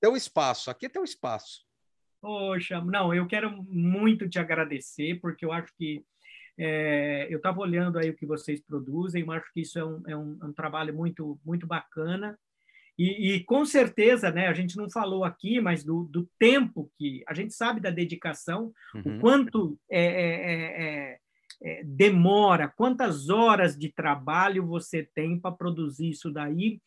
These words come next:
Speaker 2: e
Speaker 1: Uhum.
Speaker 2: tem um valor muito grande. Eu acho que,
Speaker 1: Uhum.
Speaker 2: só que eu acho que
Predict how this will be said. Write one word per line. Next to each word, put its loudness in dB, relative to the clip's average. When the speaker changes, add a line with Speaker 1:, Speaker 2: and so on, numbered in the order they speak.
Speaker 2:
e -14
Speaker 1:
Uhum. -2
Speaker 2:
tem 4
um 2
valor 2
muito 2
grande. -10
Eu -10
acho -6
que, -2
Speaker 1:
Uhum. -10
Speaker 2:
só 2
que 2
eu 2
acho 2
que -4